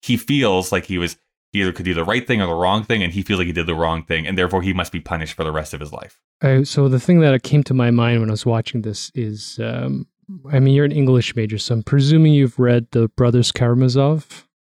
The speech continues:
Speaker 1: I've, I've looked at the cover.
Speaker 2: Okay. <laughs> Well, one of the great, uh, chapters is the chapter, The
Speaker 1: Yeah.
Speaker 2: Grand Inquisitor.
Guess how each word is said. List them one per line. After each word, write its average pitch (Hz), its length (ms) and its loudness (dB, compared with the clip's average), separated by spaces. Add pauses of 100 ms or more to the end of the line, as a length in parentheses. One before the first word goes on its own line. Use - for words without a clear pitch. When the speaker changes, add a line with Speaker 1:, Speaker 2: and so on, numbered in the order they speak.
(160)
Speaker 1:
I've, 254 120 -2
I've 247 180 0
looked 165 220 0
at - 60 -20
the 196 60 -4
cover. - 420 -4 (120)
Speaker 2:
Okay. 98 260 0 (120)
<laughs> - 100 -8
Well, 156 360 4 (320)
one 151 140 2
of 151 80 4
the 147 60 2
great, 147 460 0
uh, 131 260 4
chapters 117 580 0
is 104 160 -4
the 113 80 0
chapter, 113 420 0
The 113 120 0
Speaker 1:
Yeah. 90 80 0
Speaker 2:
Grand 120 220 2
Inquisitor. 135 680 0